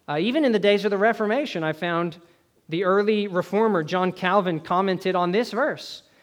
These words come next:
and said, "This place teacheth that these men do unskillfully pervert the gospel, which separate the grace of Christ from repentance."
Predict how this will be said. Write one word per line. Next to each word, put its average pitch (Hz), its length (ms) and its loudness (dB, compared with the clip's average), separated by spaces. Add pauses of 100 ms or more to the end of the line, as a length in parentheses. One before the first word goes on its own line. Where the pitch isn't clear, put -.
(240)
and 170 140 -2
said, 180 320 0
"This 233 180 2
place 233 340 -2
teacheth 233 600 -8 (400)
that 180 260 2
these 220 300 -2
men 202 380 -2
do 214 360 -2
unskillfully 247 1000 -2 (440)
pervert 202 380 0
the 202 80 -4
gospel, 170 560 -2
which 170 320 -6
separate 226 760 -2
the 180 80 -6
grace 185 360 -2
of 170 160 -10
Christ 165 500 -6
from 185 400 -6
repentance." 175 960 -8